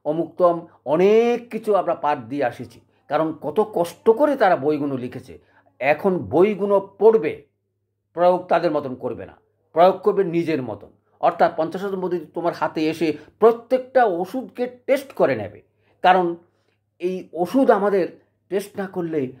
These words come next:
আমাদের ওষুধ খাঁটি কি অখাঁটি তোমরা বুঝতে পারবে না। কারণ এই না বুঝতে পারলে ডাক্তার হওয়া যায় না। এই ডাক্তারের জন্যই সঠিক ওষুধ দেওয়া তোমাদের হাতে,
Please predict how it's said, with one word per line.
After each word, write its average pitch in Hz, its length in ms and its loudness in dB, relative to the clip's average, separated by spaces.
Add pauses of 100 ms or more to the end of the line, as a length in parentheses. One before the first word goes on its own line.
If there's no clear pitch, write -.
(220)
আমাদের 151 320 -4
ওষুধ 147 240 -6
খাঁটি 160 280 -6
কি 156 140 -4
অখাঁটি 139 300 -4
তোমরা 131 220 -4
বুঝতে 165 280 -6
পারবে 107 220 -10
না। - 120 -20 (340)
কারণ 175 200 4
এই 175 140 2
না 151 260 -2
বুঝতে - 320 -8
পারলে 190 300 -2 (240)
ডাক্তার 131 340 -8
হওয়া 85 160 -12
যায় - 200 -20
না। - 80 -20 (260)
এই 160 120 0
ডাক্তারের 175 460 2
জন্যই 190 480 0 (160)
সঠিক 262 520 -2
ওষুধ 202 220 4
দেওয়া 143 360 4
তোমাদের 139 340 -4
হাতে, 107 320 -12